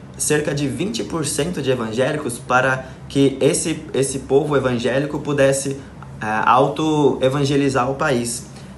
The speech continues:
Mas como essa não é a realidade, significa então que, tendo menos de vinte por cento, nós, ah, os outros países evangélicos, nós precisamos,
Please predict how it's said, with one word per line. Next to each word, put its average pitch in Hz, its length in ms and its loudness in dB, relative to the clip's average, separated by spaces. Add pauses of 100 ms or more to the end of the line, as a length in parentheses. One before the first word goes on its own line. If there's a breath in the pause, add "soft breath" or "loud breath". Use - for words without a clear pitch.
Mas 117 240 0
como 143 360 2
essa 143 200 2
não 139 120 0
é 135 40 0
a - 20 0
realidade, 135 580 2
significa 147 540 -4
então 139 300 -2
que, 143 280 -2 (200 loud breath)
tendo 131 240 2
menos 143 320 0
de 139 80 0
vinte 135 260 -4
por 120 180 -4
cento, 135 320 -4
nós, 139 460 -2 (300 loud breath)
ah, 101 460 -2
os 110 120 -2
outros 160 260 0
países 127 460 0
evangélicos, 123 640 -2
nós 131 220 -2
precisamos, 131 760 -4